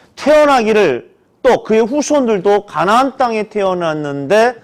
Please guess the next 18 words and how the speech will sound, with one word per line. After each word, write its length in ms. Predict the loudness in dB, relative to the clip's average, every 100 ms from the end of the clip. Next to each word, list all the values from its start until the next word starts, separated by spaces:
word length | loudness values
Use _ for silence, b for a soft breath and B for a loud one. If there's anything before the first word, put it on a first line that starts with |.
| b b b b _
다 200 | -4 0
어떻게 240 | 0 0 -2
합니까? 480 | -2 -4 0 2 0
가나안 460 | -2 0 0 0
땅을 340 | -2 -2 -2 -4
떠나서 920 | -2 -2 0 -2 -2 0 4 4 2 -4 _ b b b b
저 100 | -16 -14 -12 -12 -12 -14 -14
사해 520 | -12 -6 0 0 2 0
밑에 720 | -2 -6 -2 0 0 -2 -8 b b b
세일산에 1200 | -12 -2 2 2 2 0 -4 -6 -4 -4 -4 -6
거주합니다. 720 | -4 -4 -4 -6 -10 -16 -20 _ _ _ _ _ _ _ _ _ _
이게 220 | -6 -4 -4
특징이에요. 500 | -6 -12 -14 -16 -18 -20 _ _ _ _ _ _ _ _ _ _ _ _ _ _ _ _ _ _ _ b b b
언약의 600 | b 2 2 2 2 0
땅이냐, 560 | 0 -2 -2 0 -2 -2
언약 420 | -2 0 0 -2 -2
밖의 340 | -6 -4 -6
땅이냐, 480 | -6 -8 -10 -14